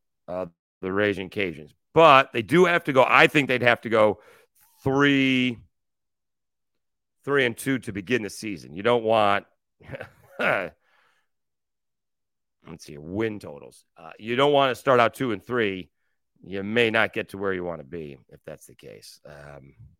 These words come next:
let's see here. Sun Belt win totals, Raging Cajuns, seven and a half.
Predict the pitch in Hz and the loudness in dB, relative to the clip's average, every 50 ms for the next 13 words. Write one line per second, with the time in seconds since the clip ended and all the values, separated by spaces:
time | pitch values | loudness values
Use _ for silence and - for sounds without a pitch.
0 | _ _ _ _ _ _ _ _ _ _ _ _ _ _ _ _ - - - - | _ _ _ _ _ _ _ _ _ _ _ _ _ _ _ _ -20 -20 -20 -20
1 | - - - - 57 57 62 60 _ 62 58 55 58 58 60 - - - - - | -20 -20 -20 -20 -20 -20 -20 -20 _ -20 -20 -20 -20 -20 -20 -20 -20 -20 -20 -20
2 | _ _ _ _ _ _ _ _ _ - - - - - - 131 127 123 117 110 | _ _ _ _ _ _ _ _ _ -20 -20 -20 -20 -8 -4 -2 -2 0 0 2
3 | 120 113 110 107 101 104 110 113 113 98 - 107 107 104 98 101 98 98 98 95 | 2 2 0 -2 -4 -4 -6 -6 -6 -6 -6 -4 -4 -4 -2 -2 -2 -2 -4 -6
4 | - - - - 92 104 113 117 113 113 110 90 101 98 - - - 117 117 113 | -10 -14 -18 -14 -10 -6 -4 -4 -4 -4 -6 -8 -10 -12 -12 -10 -8 -6 -4 -4
5 | 110 92 92 98 95 92 92 95 95 85 - - - _ _ _ _ _ _ _ | -4 -6 -6 -6 -6 -6 -8 -10 -12 -12 -16 -20 -20 _ _ _ _ _ _ _
6 | _ _ _ _ _ _ _ _ _ - - - - - 127 135 127 127 117 110 | _ _ _ _ _ _ _ _ _ -20 -18 -10 2 4 4 6 6 4 2 0
7 | 101 92 110 113 110 95 69 - - - - _ | -2 -2 -2 -2 -4 -4 -6 -12 -20 -20 -20 _